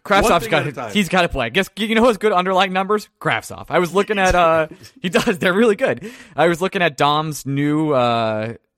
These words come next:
Speaker 1: well, Dom, I'm sorry, Dom and Shayna's new projections on, uh, on The Athletic with
Speaker 2: Who
Speaker 1: the
Speaker 2: was,
Speaker 1: Cards.
Speaker 2: who was, was that Anthony Potato as Lieber Hayek?
Speaker 1: I think it was Ryan Carter. Carpenter. Carpenter, sorry.
Speaker 2: Are we sure?
Speaker 1: Former Ranger.
Speaker 2: Hmm.
Speaker 1: Um,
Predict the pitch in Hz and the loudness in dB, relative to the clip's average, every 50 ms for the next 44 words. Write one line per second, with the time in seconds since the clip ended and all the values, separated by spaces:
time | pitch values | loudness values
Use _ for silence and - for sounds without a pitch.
0 | _ _ _ _ 127 123 123 117 107 165 160 160 143 131 139 135 - 131 107 98 | _ _ _ _ -6 -6 -6 -2 0 0 0 0 -2 -4 -8 -6 -6 -6 -6 -8
1 | 98 - 143 143 - - 147 156 185 233 262 240 - - 165 127 120 113 113 110 | -4 -4 -4 -4 -2 -2 -2 0 0 0 -2 -4 -2 -2 -2 -2 -2 -4 -6 -8
2 | 120 123 - 120 127 131 127 - 131 110 120 123 117 - - 113 98 98 123 - | -8 -10 -8 -6 -6 -6 -4 -6 -8 -4 -4 -4 -4 -4 -6 -10 -10 -10 -12 -12
3 | - - _ _ _ _ _ _ _ _ _ - 117 127 131 127 123 117 110 117 | -16 -18 _ _ _ _ _ _ _ _ _ -4 -2 0 0 0 -2 -2 -2 -2
4 | 113 107 - 120 120 117 117 113 110 - 123 139 131 131 120 - - 120 196 277 | -2 -2 -2 -4 -4 -2 -4 -6 -6 -4 -4 -2 -2 -2 -4 -6 -4 -4 -2 0
5 | 294 285 220 135 139 135 202 254 262 214 170 170 156 143 214 226 220 233 233 226 | 0 0 2 2 2 2 2 0 -2 -4 -4 -8 -4 -2 0 0 0 0 -2 -4
6 | 220 208 180 180 - 196 185 190 202 208 208 202 - - - _ _ _ 175 156 | -8 -12 -12 -10 -4 -2 0 0 0 -2 -6 -8 -16 -20 -20 _ _ _ -10 -8
7 | 147 143 165 185 175 170 165 175 170 175 180 180 180 - - 151 - 202 262 285 | -8 -6 -6 -6 -6 -4 -2 -2 -2 -2 -2 -6 -8 -6 -6 -4 -4 -2 0 0
8 | 214 180 135 120 - _ _ - - 123 135 147 147 139 110 - 139 139 135 104 | 0 0 0 -4 -10 _ _ -18 -8 -4 -2 -2 0 -2 -4 -2 -2 -2 -2 -2
9 | 73 - _ _ _ _ _ _ _ _ _ _ _ _ - - 147 139 131 110 | -6 -12 _ _ _ _ _ _ _ _ _ _ _ _ -2 -2 -2 -2 -2 -6
10 | 101 95 - _ _ _ _ _ - 131 131 - 104 95 95 - - 113 101 85 | -10 -12 -14 _ _ _ _ _ -2 -2 -2 -2 -4 -8 -10 -8 -8 -8 -8 -6
11 | - 123 156 - - 185 180 202 226 277 254 220 214 - - 196 220 214 175 147 | -8 -8 -8 -6 -6 -4 -4 -4 -6 -8 -10 -14 -14 -2 0 0 2 2 0 0
12 | 131 117 110 - - - _ _ _ _ _ _ _ - 139 107 87 - _ _ | 0 -2 -4 -8 -12 -18 _ _ _ _ _ _ _ -14 -14 -14 -14 -16 _ _
13 | _ _ _ - 120 131 131 127 123 120 123 117 | _ _ _ -8 -4 -4 -4 -4 -4 -6 -10 -12